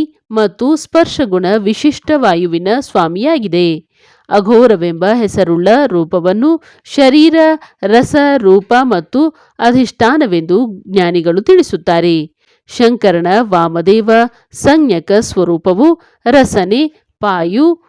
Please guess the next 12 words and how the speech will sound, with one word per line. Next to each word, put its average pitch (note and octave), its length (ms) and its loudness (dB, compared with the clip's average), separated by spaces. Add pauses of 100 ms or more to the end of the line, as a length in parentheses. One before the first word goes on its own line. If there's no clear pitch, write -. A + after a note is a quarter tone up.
(220)
ರಸ A#3+ 340 0 (440)
ಮತ್ತು C4 300 0
ಜಲದ A#3 420 0
ಸ್ವಾಮಿ F#3+ 560 -2
ಎಂದು F3+ 240 0
ಹೇಳಲಾಗಿದೆ. F3 720 0 (600)
ಪ್ರಾಣ, F#3 300 0 (400)
ಉಪಸ್ಥ, A3+ 460 0 (520)
ಗಂಧ G3 380 0 (420)
ಮತ್ತು C4 320 -4
ಪೃಥಿವಿಯ D4 640 0 (380)
ಒಡೆಯ B3+ 440 0